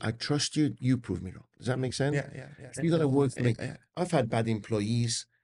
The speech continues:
Speaker 1: and you've had bad employers.
Speaker 2: Yeah.
Speaker 1: But don't bring your shit on the table when we meet.
Speaker 2: Yeah.
Speaker 1: This marriage is not gonna work
Speaker 2: True.
Speaker 1: if you're gonna bring those bad patterns into this.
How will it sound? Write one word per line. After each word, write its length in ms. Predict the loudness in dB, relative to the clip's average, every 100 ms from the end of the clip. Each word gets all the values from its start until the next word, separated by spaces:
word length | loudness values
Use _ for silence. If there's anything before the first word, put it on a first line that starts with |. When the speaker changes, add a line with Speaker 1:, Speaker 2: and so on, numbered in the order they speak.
| _ _
Speaker 1:
and 140 | -4
you've 140 | -2 0
had 140 | -2
bad 180 | -2 -2
employers. 760 | -2 -4 -4 -2 -2 -2 -6 -12
Speaker 2:
Yeah. 100 | -16 -4
Speaker 1:
But 100 | 0
don't 140 | 2
bring 160 | 4 2
your 80 | 2
shit 260 | 2 0 0
on 100 | -4
the 80 |
table 280 | 4 6 6
when 160 | 4 4
we 60 | 4
meet. 260 | 4 2 0
Speaker 2:
Yeah. 120 | 4
Speaker 1:
This 140 | 6
marriage 360 | 10 10 8 6
is 160 | 2
not 240 | 4 4 4
gonna 160 | 4
work 320 | 6 6 4 -2
Speaker 2:
True. 300 | -4 -4 -6 -4
Speaker 1:
if 80 | 2
you're 100 | 4
gonna 140 | 4
bring 240 | 4 4 6
those 380 | 6 6 0 -6
bad 480 | -6 -2 2 2 2
patterns 440 | 2 2 4 0 0
into 200 | -2 -2
this. 240 | -4